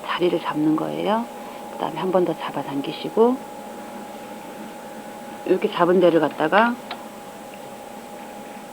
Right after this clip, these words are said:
반 박음질로 가르마 탄 데를 갖다 한 번씩 꼬매줄 거예요.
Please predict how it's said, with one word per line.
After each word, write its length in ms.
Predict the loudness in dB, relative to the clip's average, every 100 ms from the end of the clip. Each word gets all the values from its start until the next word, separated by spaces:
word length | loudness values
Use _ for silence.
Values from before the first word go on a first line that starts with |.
| -14 -12 -12 -12 -12 -8 2
반 260 | 6 6
박음질로 680 | 6 6 6 6 6 6 6 4 -4 -12 -12 -12 -12 -12 -14 -14 -14 -12 -12 -12 -12 -12 -14 -14 -14 -14 -14 -14 -14 -6 -2
가르마 340 | 4 8 8
탄 240 | 6 2
데를 160 | 4 4
갖다 260 | 2 -2 -2
한 100 | -2
번씩 340 | -2 -4 0
꼬매줄 420 | 6 6 6 0
거예요. 360 | 0 2 2 -2